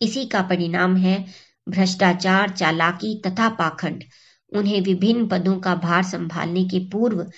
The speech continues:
श्रीमद् भागवतम से यह सीखना चाहिए कि आदर्श प्रशासक कैसा हो। श्लोक नंबर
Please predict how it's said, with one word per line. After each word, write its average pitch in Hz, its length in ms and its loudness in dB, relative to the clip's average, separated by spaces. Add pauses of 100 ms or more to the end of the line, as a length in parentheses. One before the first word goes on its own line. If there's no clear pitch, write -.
(260)
श्रीमद् 226 460 0
भागवतम 185 460 2
से 254 140 -2
यह 196 240 0
सीखना 185 460 0
चाहिए 180 500 -2 (360)
कि - 220 -6
आदर्श 196 520 2
प्रशासक 190 840 -4
कैसा 170 260 -4
हो। 165 280 -8 (1200)
श्लोक 285 460 4
नंबर 190 480 2